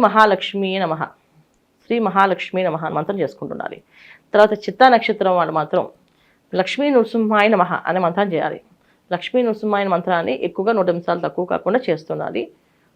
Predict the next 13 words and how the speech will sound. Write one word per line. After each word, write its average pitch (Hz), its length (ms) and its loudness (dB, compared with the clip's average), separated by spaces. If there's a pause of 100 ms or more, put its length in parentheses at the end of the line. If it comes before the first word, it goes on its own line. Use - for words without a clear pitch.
(160)
ప్రతి 190 260 2
శుక్రవారం 202 500 4
వీళ్ళు 196 200 0
ఖచ్చితంగా, 180 460 -2 (800)
ఆ, 175 40 -2 (200)
లక్ష్మీ 170 280 -6
అమ్మవారి 196 280 0
టెంపుల్కి 165 300 -4
వెళ్ళి 214 160 -2 (220)
అమ్మవారి 185 280 2
దగ్గర 175 200 2
అర్చన - 260 -8
చేయించుకొని 214 400 -6